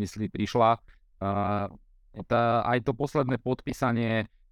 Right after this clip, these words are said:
a, ktoré teraz je kritizované, toho zoznamu, a, tých projektov v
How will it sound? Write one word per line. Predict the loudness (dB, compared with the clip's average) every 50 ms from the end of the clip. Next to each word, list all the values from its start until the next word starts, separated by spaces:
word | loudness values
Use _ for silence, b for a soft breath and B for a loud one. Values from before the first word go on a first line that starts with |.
| _ -6
a, | -2 0 0 0 0
ktoré | 0 0 0 0 0 0 0
teraz | 0 0 0
je | -2
kritizované, | -2 -2 -2 0 0 0 0 2 2 2 2 2 2 2 0
toho | 0 -2 -2 0 0
zoznamu, | 0 0 2 2 2 2 2 0 0
a, | -2 -2 -2 -2 -2 -2 -2 -2 -2 0 0 0 -2 -2 -4
tých | -4
projektov | -2 0 0 0 0 -2 -2 -2
v | 0